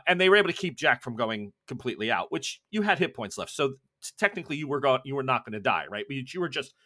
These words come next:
in really, really bad shape. So one of the things we discussed off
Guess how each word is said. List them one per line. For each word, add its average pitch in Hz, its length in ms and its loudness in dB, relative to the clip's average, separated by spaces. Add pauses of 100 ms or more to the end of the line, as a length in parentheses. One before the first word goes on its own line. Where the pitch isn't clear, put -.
(260)
in 156 140 -8
really, 147 200 2
really 117 200 -2
bad 104 180 -4
shape. 151 220 0 (180)
So 185 480 6
one 180 240 4
of 214 60 0
the 196 60 2
things 190 260 -2
we 165 80 -6
discussed 135 480 -4
off 131 180 2